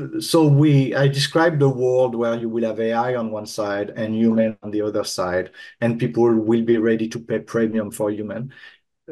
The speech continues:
Uh, I think we are also <laughs> going to see middle of the road thing,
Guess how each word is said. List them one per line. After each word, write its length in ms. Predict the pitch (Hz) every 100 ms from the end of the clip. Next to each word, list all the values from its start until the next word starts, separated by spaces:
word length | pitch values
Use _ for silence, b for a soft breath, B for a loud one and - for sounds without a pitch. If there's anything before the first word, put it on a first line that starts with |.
| -
Uh, 340 | 143 131 123 117
I 160 | 123 120
think 540 | - 170 160 - - - _ _ _ _ _ _ _ _
we 340 | 147 131 127 135
are 140 | 131
also 380 | 147 147 - 135
<laughs> 60 | 123
going 200 | 147 120
to 100 | 123
see 160 | - 127
middle 340 | 120 120 117
of 120 | 113
the 100 | 107
road 340 | 98 101 101 76
thing, 300 | - -